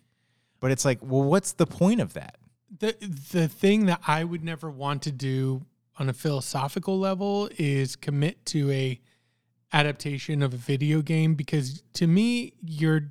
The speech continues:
Speaker 2: doing a thankless job.
Speaker 1: Yeah, there's
Speaker 2: People,
Speaker 1: no winning.
Speaker 2: people are either gonna say, "Well, this is just the, the game," or they're gonna say, "Well, this isn't the game at all." <laughs>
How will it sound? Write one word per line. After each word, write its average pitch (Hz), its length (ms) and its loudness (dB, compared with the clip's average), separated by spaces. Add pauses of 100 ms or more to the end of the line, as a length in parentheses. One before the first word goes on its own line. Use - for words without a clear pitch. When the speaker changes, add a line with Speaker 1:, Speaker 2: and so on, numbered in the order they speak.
(100)
Speaker 2:
doing 160 260 4
a 131 80 2
thankless 139 920 -4 (680)
job. 127 360 0 (240)
Speaker 1:
Yeah, 139 400 0
there's 98 120 -8 (220)
Speaker 2:
People, 233 100 -2
Speaker 1:
no 147 180 4
winning. 131 500 -2
Speaker 2:
people 214 340 0
are 208 80 -2
either 170 340 4
gonna 147 240 2
say, 131 420 -2 (360)
"Well, 143 80 2
this 156 140 0
is 156 80 -4
just - 240 -4
the, 147 200 4 (360)
the 165 100 4
game," 143 440 2 (360)
or 190 360 6
they're 170 120 -2
gonna 156 140 0
say, 139 240 -2 (320)
"Well, 202 80 2
this 196 80 4
isn't 160 160 6
the 147 80 4
game 156 200 6
at 190 80 6
all." 208 340 2 (120)
<laughs> - 40 -20